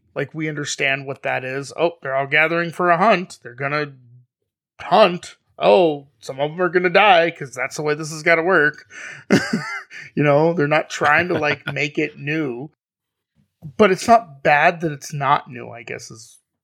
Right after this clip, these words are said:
Speaker 1: I, I, I need to keep reiterating that because there's something comforting,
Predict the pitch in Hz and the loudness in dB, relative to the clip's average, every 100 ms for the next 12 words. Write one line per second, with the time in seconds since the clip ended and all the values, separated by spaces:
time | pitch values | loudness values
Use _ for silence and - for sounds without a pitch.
0 | _ 151 - - 151 - 139 - - 165 | _ -20 -10 -4 -4 -2 -4 -4 -4 -2
1 | 170 196 - 185 - 175 - 143 147 147 | 0 -4 -4 -10 -8 -10 -8 -6 -6 -6
2 | 139 123 127 123 123 143 147 135 143 135 | -8 -8 -12 -16 -18 -16 -18 -14 -12 -12
3 | 131 - - _ - _ _ _ _ _ | -14 -18 -20 _ -20 _ _ _ _ _
4 | _ _ 160 175 175 - 190 170 180 156 | _ _ 2 4 4 2 -2 0 -2 -2
5 | - 175 165 165 139 131 131 127 | -6 -4 -4 -4 -2 -4 -6 -14